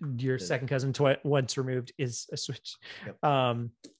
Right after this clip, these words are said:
Speaker 1: Silent Protagonist asked, "What does once removed mean?" And <laughs> Gavin Foote <laughs> responded, "At one point taken away."
Speaker 2: <laughs>
Speaker 1: And Silent Protagonist said, "Like,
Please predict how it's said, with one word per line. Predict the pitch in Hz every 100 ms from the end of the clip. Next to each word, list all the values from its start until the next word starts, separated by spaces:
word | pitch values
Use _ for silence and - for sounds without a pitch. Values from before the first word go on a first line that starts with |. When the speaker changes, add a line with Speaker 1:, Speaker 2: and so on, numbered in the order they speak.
| - -
Speaker 1:
Silent | 196 180
Protagonist | 180 180 170 165 185
asked, | 165 - -
"What | 135 131
does | 135
once | 139 156 156 -
removed | 156 269 262 139
mean?" | 123 123 143 -
And | 170 160 - _ _ _
<laughs> | _ - 233 -
Gavin | 170 165 165
Foote | 165 170 147 - - _ _
<laughs> | _
responded, | 233 180 190 - 151 147 143 - - -
"At | 135
one | 143 180 196
point | 190 175 - _ _ -
taken | 156 139 156
away." | 151 139 - 170 226
Speaker 2:
<laughs> | - 247 220 - 494 415
Speaker 1:
And | 311 -
Silent | 190 226
Protagonist | 202 196 208 196
said, | 196 - - -
"Like, | 226